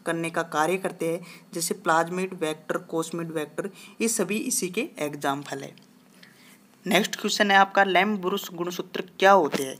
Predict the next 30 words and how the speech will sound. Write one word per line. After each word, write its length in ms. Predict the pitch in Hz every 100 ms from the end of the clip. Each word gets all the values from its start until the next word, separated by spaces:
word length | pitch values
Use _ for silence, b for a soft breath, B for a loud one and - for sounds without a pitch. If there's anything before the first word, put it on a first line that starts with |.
| B B -
आपने 220 | 160 190
काफ़ी 360 | 196 165 151 214
ज़्यादा 260 | 202 196 190
बार 200 | 190 190
नाम 260 | 170 185
सुना 220 | 208 185
होगा 280 | 180 165 165
लैम्ब 300 | 165 165 185
ब्रुस 300 | 185 190 - -
गुणसूत्र 440 | 160 175 170 165
का, 200 | - 156 170 B B
तो 60 | 202
मैं 100 | 196
आपको 180 | 208 233
बता 180 | 220
दूँ 140 | 208 220
ये 60 |
क्या 200 | 233 -
होते 260 | 214 190 170
हैं। 80 | 180
लैम्ब 240 | 185 220
ब्रुस 200 | 233 240 -
गुणसूत्र 400 | 208 214 208 214
विशेष 380 | 170 165 220 226
प्रकार 340 | - 185 180
के 140 | 185
एक 120 | 196 185
महागुणसूत्र 800 | 170 175 202 196 196 190 190 170
होते 300 | 147 151
हैं। 100 | 151